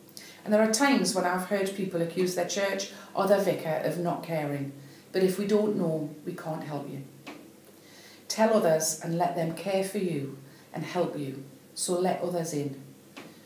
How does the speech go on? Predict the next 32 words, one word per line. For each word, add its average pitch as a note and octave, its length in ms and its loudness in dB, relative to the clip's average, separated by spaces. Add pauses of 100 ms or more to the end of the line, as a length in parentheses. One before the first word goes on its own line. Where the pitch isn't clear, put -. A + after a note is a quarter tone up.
(160)
We A3+ 220 4
were A3+ 140 8
made G3+ 240 6
for G#3 100 0
relationships. E3+ 1080 0 (140)
We F#3 120 4
need G3+ 260 6
others F#3 260 6
around E3+ 400 0
us, - 380 -2 (320)
especially F#3+ 680 2
other E3 160 0
Christians. D3 800 -6 (360)
Allow G#3 280 10
others G#3 280 8
to F#3+ 140 2
encourage A3 560 2
you, G#3+ 300 2 (340)
and G#3 180 4
let's - 280 4
be B3 160 4
a A#3+ 80 4
community A#3 440 4
of E3+ 80 2
encouragers. E3+ 880 -4 (260)
At G3+ 160 2
the G#3+ 60 4
moment, E3+ 540 2 (220)
we G3+ 180 0
need A3 340 2
each - 500 -2
other F3 340 0